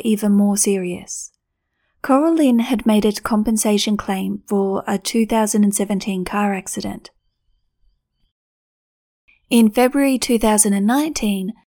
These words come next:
Charlene signed a statutory declaration for the defendant insurer, stating that her sister had exaggerated the extent and effect of her disabilities.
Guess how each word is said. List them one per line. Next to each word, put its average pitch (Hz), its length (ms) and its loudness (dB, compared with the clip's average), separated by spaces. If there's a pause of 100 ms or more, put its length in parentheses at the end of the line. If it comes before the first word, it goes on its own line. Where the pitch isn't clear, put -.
(160)
Charlene 262 560 4
signed 214 360 2
a 226 60 -4
statutory 247 720 0
declaration 208 960 -2
for 202 260 2
the 202 140 -2
defendant 208 520 0
insurer, 214 840 0 (460)
stating 226 440 6
that 220 160 4
her 208 160 2
sister 233 400 0
had 254 200 0
exaggerated 214 800 0
the 208 100 2
extent 277 460 0
and - 120 -2
effect 214 420 -2
of 202 120 -4
her 202 100 -2
disabilities. 190 1000 -4